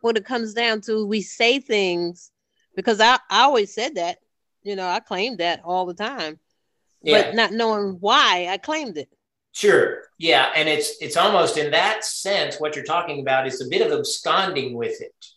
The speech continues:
Speaker 2: you know? And I do believe that there are people who abscond with the blessings. They just want the blessing. And so they become a, uh, that kind of a believer, you know, because they, they're seeking material things from God instead of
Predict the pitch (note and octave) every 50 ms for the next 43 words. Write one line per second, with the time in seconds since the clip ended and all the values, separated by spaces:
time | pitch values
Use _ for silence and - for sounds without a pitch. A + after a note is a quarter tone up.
0 | _ _ _ _ _ _ _ _ _ _ _ _ _ _ _ _ _ _ _ _
1 | - C3+ C3+ C3 C3 C3 C3 C3 - - - - _ _ _ _ _ _ - D3
2 | D3 C#3+ C#3+ C#3+ C#3 E3 F#3 G3 F3+ F3 E3+ F3+ F3+ F3+ D#3 - D#3+ D#3 D3+ D#3
3 | D#3 E3 F3+ F3+ E3+ E3 D#3+ D#3+ D3 D3 D3+ D#3 D3 D3+ D3 - - - E3 D#3
4 | E3+ F3+ F3+ D#3+ C#3+ C#3 - - B2 A#2+ B2+ B2+ B2 - - B2 A2+ A2 - -
5 | B2 A#2+ B2 D#3 E3 D#3+ - C3+ B2+ D3 D#3+ F3 - - C#3+ D3 C3 C#3 C3+ C3
6 | - - C3+ C3 C3 C3 C3 - - C#3 C#3 C#3 C#3 C3+ C3+ C3+ B2 - - -
7 | D#3+ E3 D#3+ D3+ C#3 - - - - _ _ _ _ _ _ _ _ _ _ _
8 | _ - - D3 - - - - - - B2+ C#3+ C3 A#2+ D3+ D3 - - - -
9 | D3+ D#3 D#3 D3+ D3 D3 C#3+ C#3 C#3 C3 B2+ C3+ D3 D#3+ D#3 C3 B2+ B2 - -
10 | - A#2 A#2 A#2 A2+ - B2+ B2 C3 B2+ B2+ C3 B2+ B2+ B2 - B2 B2 A#2+ -
11 | - - F3 F3+ F3 - D#3+ C#3+ C3+ C3 B2+ - - _ _ _ _ _ _ -
12 | D3 D3 - F3+ F#3+ F#3+ G3 F#3+ E3 D3 B2+ - - C#3 C3 B2+ A#2+ - - -
13 | B2 A#2+ A2+ A2+ G#2 F2+ D2 - - - _ _ _ _ C3+ B2+ B2+ - D3+ D3
14 | C#3+ C#3 C3+ - -